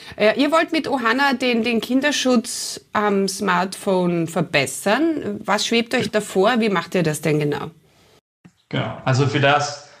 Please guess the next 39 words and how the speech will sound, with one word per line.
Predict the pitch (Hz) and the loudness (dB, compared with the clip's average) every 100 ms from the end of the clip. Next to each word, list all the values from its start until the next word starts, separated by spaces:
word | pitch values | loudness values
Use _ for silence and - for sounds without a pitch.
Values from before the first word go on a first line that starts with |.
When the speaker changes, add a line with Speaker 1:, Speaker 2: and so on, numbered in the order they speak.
| _ | _
Speaker 2:
muss | 160 165 | -2 0
man | 170 | 0
vielleicht, | 165 147 147 - | 2 2 2 -2
äh, | 151 139 135 135 | 0 2 2 0
noch | 135 127 139 | -2 -2 -2
wissen, | 151 - 131 | -4 -2 0
dass, | 127 117 - | 0 -2 -4
ähm, | 131 120 117 117 120 - | -2 0 2 0 -2 -2
also | 127 | -2
für | 127 151 - | 0 -2 0
Eltern | 147 160 160 156 147 | 0 0 0 0 -2
ist | 131 | -4
das | 139 - | -4 -2
ganze | 131 135 | -2 -2
Thema | 123 127 123 | -2 0 2
natürlich | 120 113 120 113 | 2 0 -2 0
eine, | 117 113 107 | 2 2 2
eine | - 120 | 0 0
große | 120 123 120 | 2 0 0
Belastung, | 113 110 98 - 117 107 117 | -2 -2 -2 -4 -8 -6 0
weil | 113 113 113 - - _ _ | 4 4 0 -6 -20 _ _
Handy | 139 151 151 | 0 2 2
wegnehmen | 139 147 - 143 147 147 | 0 0 -2 -2 -2 -4
oder | 139 131 | -4 -4
gar | 120 123 | 0 0
kein | 139 143 | 0 0
Handy | 123 135 143 143 | 2 2 0 -4
für | 139 | -6
das | 131 117 | -6 -6
Kind, | - 139 135 | -2 -2 -2
äh, | 135 123 | -4 -2
beschaffen, | 117 120 131 131 135 123 - | -2 -2 -2 -2 -2 -2 -2
geht | 123 123 | -4 -2
in | 135 | 0
der | 120 | 2
heutigen | 110 107 113 110 | 2 0 0 0
Zeit | 107 110 107 | 0 -2 0
nicht | 113 - | -4 -4
mehr. | 107 | -10